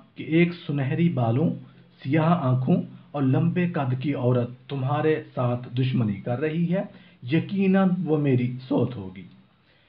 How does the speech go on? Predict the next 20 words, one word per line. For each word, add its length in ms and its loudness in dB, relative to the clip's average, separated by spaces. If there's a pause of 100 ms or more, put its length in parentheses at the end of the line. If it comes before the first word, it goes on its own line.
(340)
शकी 400 0
औरतें 420 2
इस 260 0
किस्म 400 0
की 160 0
बेकार 540 0
बातों 380 0
पर 320 -2
यकीन 440 2
करने, 440 2 (560)
अपने 340 2
शौहरों 480 2
के 180 0
तईं 340 0
बदगुमानी 680 2
में 200 2
मुब्तला 500 0
हो 220 0
जाती 340 -12
हैं 260 -4